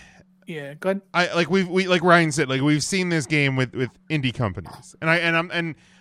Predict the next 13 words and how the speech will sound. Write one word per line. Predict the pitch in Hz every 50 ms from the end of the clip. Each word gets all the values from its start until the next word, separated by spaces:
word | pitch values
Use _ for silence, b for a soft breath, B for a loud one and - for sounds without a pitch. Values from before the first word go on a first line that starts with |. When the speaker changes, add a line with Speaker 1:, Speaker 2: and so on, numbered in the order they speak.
| b b b
Speaker 2:
I'm | 165 196
not, | 196 185 180 -
I'm | 160 180
not | 196 190 160 -
putting | 156 180 170 165 160 160 151 143 120 - _ _ _ _ _ _
Ring | 101 120 151 160 151 147
of | 135 135
Honor | 139 143 143 143 131 123
at, | 123 123
at | - 123 117 117
an | 123
indie | 156 196 208 170 135
company, | - - 110 92 87 92 90 85 - -